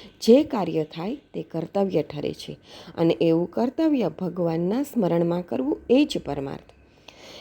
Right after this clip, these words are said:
એ કરતાં ભગવાનને નજર બહાર ન જવા દઈએ એનું જ નામ અનુસંધાન. માનો કે આપણે કોઈ સુંદર પુસ્તક વાંચતા બેઠા છીએ, એટલામાં આપણા પગમાં કીડી કરડી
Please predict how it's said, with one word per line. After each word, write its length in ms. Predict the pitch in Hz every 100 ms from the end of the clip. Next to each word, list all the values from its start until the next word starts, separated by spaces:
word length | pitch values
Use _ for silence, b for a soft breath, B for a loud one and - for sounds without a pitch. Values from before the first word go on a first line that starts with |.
| B
એ 160 | 262 330
કરતાં 460 | 330 190 - 151 151
ભગવાનને 580 | 180 185 247 311 311 302
નજર 400 | 190 147 - 180
બહાર 360 | 196 233 294 302
ન 260 | 262 190
જવા 340 | 156 170 147 139
દઈએ 340 | 143 147 147 - B B B 190
એનું 400 | 180 185 240 269
જ 100 | 277
નામ 400 | 202 180 208 -
અનુસંધાન. 800 | 180 180 208 214 147 143 139 143 143 B B B B B B
માનો 320 | 240 285 339
કે 160 | 320 320
આપણે 300 | 294 294 302
કોઈ 180 | 302 277
સુંદર 420 | - 208 160 180
પુસ્તક 440 | 208 196 214 208
વાંચતા 460 | 190 180 - - 226
બેઠા 400 | 208 240 294 285
છીએ, 340 | - 143 143 B B B B B
એટલામાં 520 | 202 202 247 269 285 -
આપણા 300 | 180 156 160
પગમાં 420 | 170 170 196 247
કીડી 320 | - 226 202
કરડી 440 | 175 143 143 151